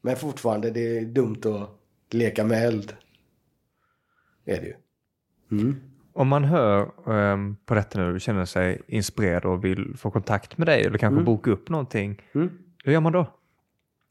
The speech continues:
Speaker 1: Antingen kan man, eh, mejla mig på masoud at variative punkt se.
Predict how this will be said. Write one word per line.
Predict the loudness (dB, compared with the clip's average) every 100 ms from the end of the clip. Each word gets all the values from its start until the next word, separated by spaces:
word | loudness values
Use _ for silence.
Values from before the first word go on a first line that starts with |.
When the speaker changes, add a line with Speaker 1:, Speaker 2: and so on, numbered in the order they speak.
| -4
Speaker 1:
Antingen | 0 2 4
kan | 2
man, | 2 0 2
eh, | 2 2 2 2 2 0
mejla | 0 2 2
mig | 2 0 -6 _ _ _ _ _ _ -2
på | 2 4
masoud | 2 2 0 -2 0
at | 0 0 -4 -16
variative | -6 2 4 6 4 4 2 0 -4
punkt | -4 -2 -2
se. | 2 0